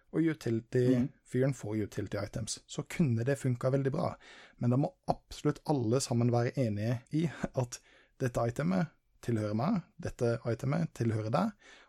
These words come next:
Speaker 1: og så må man også ta seg tid til å bevege seg over hele mappet for å komme seg til,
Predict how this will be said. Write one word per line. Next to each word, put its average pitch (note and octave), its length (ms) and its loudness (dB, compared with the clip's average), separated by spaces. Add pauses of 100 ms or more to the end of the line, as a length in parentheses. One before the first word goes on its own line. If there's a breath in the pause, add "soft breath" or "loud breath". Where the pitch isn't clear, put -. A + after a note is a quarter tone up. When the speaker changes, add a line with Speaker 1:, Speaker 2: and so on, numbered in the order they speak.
Speaker 1:
og C3+ 120 0
så C3+ 60 2
må C3 120 4
man C3 140 2
også B2 240 -2
ta A#2 180 -4
seg B2 160 -4
tid D#3 200 -2
til C#3+ 100 -2
å B2 80 0
bevege A2+ 320 -2
seg B2+ 100 0
over A#2 100 0
hele A2+ 240 -4
mappet F#3+ 380 -2 (480 loud breath)
for B2+ 460 0
å C3 300 4
komme A2 280 0
seg A#2+ 220 0
til, A#2 320 2